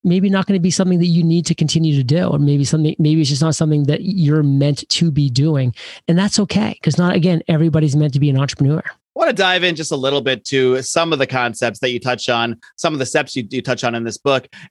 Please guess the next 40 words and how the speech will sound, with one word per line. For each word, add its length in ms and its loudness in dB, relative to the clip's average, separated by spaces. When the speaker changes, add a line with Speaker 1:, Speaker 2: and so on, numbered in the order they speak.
Speaker 2:
And, 220 0
uh, 100 -2
one 240 0
of 80 -4
them 140 0
that 160 -2
re-, 140 2
really 260 0
struck 280 -2
me 200 0
when 120 0
I 100 0
was 140 -4
first 280 -2
becoming 260 -4
a 60 0
podcaster, 600 -2
because 280 -2
it, 160 0
it 80 -2
was 120 -2
kind 120 0
of 60 -2
counterintuitive 880 0
to 100 -4
how 160 -2
I 240 2
originally 460 -2
thought 220 2
of 120 -6
things. 320 -8
I 120 0
thought, 300 0
"All 80 2
right, 180 2
I'm 120 -2
gonna 140 0
do 200 0
these 220 0
interviews 500 0